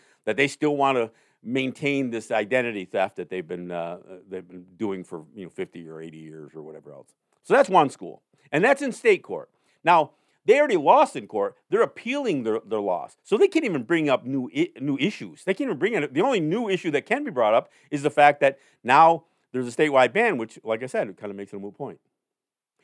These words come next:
So there's that. Then there's a school called, uh, um, Massapequa in Long Island. And these other three schools are all in Long Island, where they've got plenty of money, I guess.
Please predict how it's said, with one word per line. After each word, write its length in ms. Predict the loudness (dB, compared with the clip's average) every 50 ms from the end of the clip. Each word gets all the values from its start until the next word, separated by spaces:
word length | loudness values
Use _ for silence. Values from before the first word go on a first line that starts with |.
| _
So 260 | _ 2 4 4 4 4
there's 200 | 2 0 2 4
that. 260 | 4 4 4 2 -6 _ _ _ _ _ _ _ _ _ _ _ _ _ _ _ _ _ _ _ _ 0
Then 140 | 0 0 0
there's 180 | 0 -2 -4
a 60 | -4 -6
school 580 | -8 -8 -8 -4 0 2 2 2 0 -2 -6 _ _ 0
called, 280 | 4 4 6 6 4
uh, 320 | 4 4 4 4 2 0 -4 -6
um, 260 | -4 -4 -4 -2 0
Massapequa 760 | 0 0 0 0 -6 -6 -6 -6 -6 -4 -6 -6 -6 -8 -12 _
in 140 | -4 0 4
Long 200 | 6 6 6 6
Island. 360 | 4 2 2 0 -2 -8 -8
And 120 | -10 -10
these 140 | -6 -2 2
other 140 | 4 4 4
three 120 | 2 -2 -8
schools 260 | -6 -4 -4 0 4
are 60 | 6
all 180 | 8 8 6 6
in 40 | 2
Long 200 | 0 -2 -2 -2
Island, 320 | -4 -6 -6 -10 -16 -20 _
where 260 | -14 -6 -2 0 0
they've 140 | 0 0 0
got 200 | 0 -2 -2 -2
plenty 240 | -2 -2 -2 -2 -2
of 80 | -2
money, 400 | 0 0 0 0 0 -6 -10 -14 -14 -10
I 100 | -8 -2
guess. 480 | 2 4 6 6 6 4 0 -4 -20